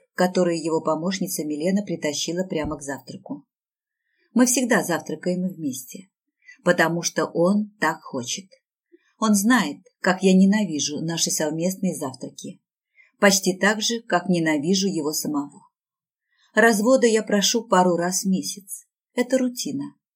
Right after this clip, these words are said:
Разумеется, это лишь светлая мечта. Никто не даст мне развода.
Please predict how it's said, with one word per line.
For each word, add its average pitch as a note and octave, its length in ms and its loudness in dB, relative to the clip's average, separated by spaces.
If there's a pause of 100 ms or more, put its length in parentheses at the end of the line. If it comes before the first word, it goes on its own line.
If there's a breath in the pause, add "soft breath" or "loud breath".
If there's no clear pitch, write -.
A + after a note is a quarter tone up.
(500 soft breath)
Разумеется, G3+ 1000 2
это G3 260 2
лишь F#3 220 0
светлая G3+ 420 0
мечта. G3 480 -2 (600 soft breath)
Никто A#3+ 360 4
не A3 160 0
даст A3+ 300 -2
мне D3+ 140 -2
развода. D#3 480 -4